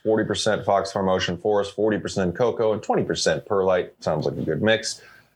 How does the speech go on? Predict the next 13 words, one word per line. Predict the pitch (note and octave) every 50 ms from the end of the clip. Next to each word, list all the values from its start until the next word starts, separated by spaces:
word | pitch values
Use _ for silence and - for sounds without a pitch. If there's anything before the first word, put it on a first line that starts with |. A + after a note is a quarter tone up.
| _ _
Using | G#2 G2+ F#2+ G2+ F2+ F2
Flora | - A2+ A2+ A2 G#2+ G2+ G2+
Flex | - - A#2 A2+ G2+ - -
nutrients | - A#2 A2+ - - B2+ A2+ A2 G#2+ G2 -
and, | E3
of | F3+ F3
course, | - F#2+ F2+ F2 F2 -
recharge. | G2 A2+ A#2+ B2+ C#3+ - - - G2 E2+ D2+ C#2+ -
I | -
feed | - - B2 A#2+
nutrients | B2 C3 A#2+ G#2 B2 A#2 G#2 F2+ - -
every | - C#3 D3 F3+ F#3
feeding, | D3+ - A2+ G#2 G2 F#2+ F#2+ F#2 F2+ F#2